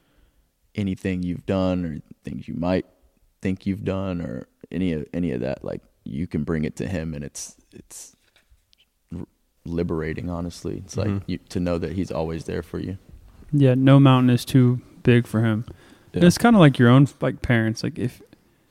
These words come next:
Speaker 3: if you really, and I would, like, I'm sure that there are situations where this may not be applicable, but I'm sure for most of us, if there is really a situation, even if we are, I don't know, even if our parents are not looking at us in a very favorable light,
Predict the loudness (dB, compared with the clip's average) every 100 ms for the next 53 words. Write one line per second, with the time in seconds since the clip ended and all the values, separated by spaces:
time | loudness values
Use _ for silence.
0 | _ _ _ _ 2 6 6 6 8 8
1 | 8 4 2 -4 -4 -2 4 4 4 0
2 | -2 0 0 2 0 0 -2 -2 -2 -4
3 | -8 -8 -8 -6 -8 -8 -8 -8 -8 -6
4 | -6 -6 -4 -4 -6 -10 -8 -6 -4 -4
5 | -2 -4 -2 -4 -4 -4 0 0 0 -2
6 | -2 -4 -8 -2 0 0 -2 -2 0 -2
7 | -2 -8 -8 -4 -4 -2 -2 4 6 6
8 | 2 0 -4 -2 -2 0 0 -2 -6 _
9 | _ _ _ _ _ _ _ _ _ _
10 | _ _ _ -6 -6 -6 2 6 6 6
11 | 2 4 0 0 0 -2 -2 -4 -2 -4
12 | -4 -4 -4 -2 -2 -2 -4 0 2 2
13 | 0 -2 -2 -6 -10 -16